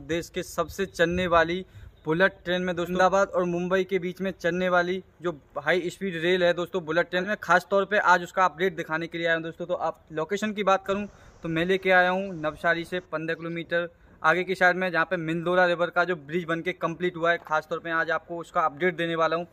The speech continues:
इसका अपडेट मैंने आपको दो महीने पहले दिया था दोस्तों।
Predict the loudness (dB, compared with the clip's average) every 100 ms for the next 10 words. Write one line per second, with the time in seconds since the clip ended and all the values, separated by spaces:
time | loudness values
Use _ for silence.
0 | -20 _ -14 -8 2 2 2 -2 0 -2
1 | -2 -4 -4 -4 -2 -4 -2 0 0 0
2 | 0 0 -6 -6 -6